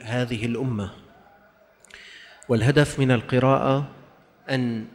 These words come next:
يعلق قلبك بواحد من هؤلاء الصالحين، فتعمل عمله، فتلحق برتبته.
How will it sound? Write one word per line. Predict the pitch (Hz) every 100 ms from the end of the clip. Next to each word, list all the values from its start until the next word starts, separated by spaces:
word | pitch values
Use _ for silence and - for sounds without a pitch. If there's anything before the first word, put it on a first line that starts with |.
| - -
يعلق | 143 127 131 -
قلبك | 120 - 143 127 120 120
بواحد | 117 127 123 135 123
من | 113 110
هؤلاء | 117 120 123
الصالحين، | 113 - 113 107 98 131 131 135 131 - - - -
فتعمل | - 120 139 127 131 117
عمله، | 110 127 139 131 143
فتلحق | 135 120 131 120 135 -
برتبته. | 117 117 113 - 113 - 82